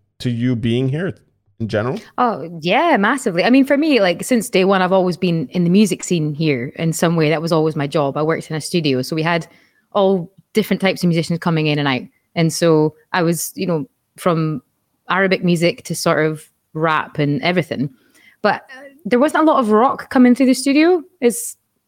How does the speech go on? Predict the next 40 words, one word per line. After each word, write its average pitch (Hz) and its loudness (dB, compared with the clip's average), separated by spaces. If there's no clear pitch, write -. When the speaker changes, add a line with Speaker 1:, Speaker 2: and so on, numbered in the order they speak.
Speaker 2:
I 240 4
mean, 233 6
there'd 233 2
be 294 4
a 294 4
lot 285 2
of, 214 0
like, 190 0
bands, 190 -2
you 196 0
know, 165 0
kind 170 -4
of 160 -6
rehearsing 180 0
in 160 0
the, 160 0
you 180 -6
know, 160 -2
the 156 -4
rooms 165 0
next 160 -4
door 165 2
or 156 -2
whatever. - -4
But, - -2
um, 202 2
I'd 214 0
never 262 4
really 247 4
seen, 233 2
because 208 0
obviously 220 2
when 208 4
I 226 4
moved 196 4
to - -12
Dubai, 165 0
it 101 0
was 156 -2
after 160 0